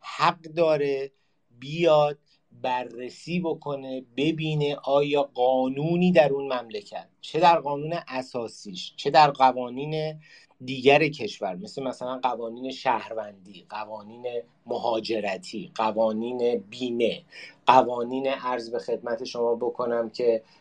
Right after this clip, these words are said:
اه، آموزشی، هر چیزی رو ببینه که این قانون داره قوانین،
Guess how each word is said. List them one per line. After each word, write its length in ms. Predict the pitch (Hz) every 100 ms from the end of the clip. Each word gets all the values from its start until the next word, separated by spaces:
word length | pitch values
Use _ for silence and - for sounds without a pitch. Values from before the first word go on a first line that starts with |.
| _
اه، 240 | - 113 110 -
آموزشی، 960 | - 143 135 135 113 123 117 - 131 90 - - -
هر 380 | - 170 190 185
چیزی 540 | 180 - 190 202 180 175
رو 180 | 151
ببینه 460 | 127 123 113 107 92
که 160 | 92 -
این 300 | 160 147 131 - _ _ _
قانون 540 | 139 139 135 147 180 139
داره 200 | 127 123
قوانین، 640 | 127 120 120 123 131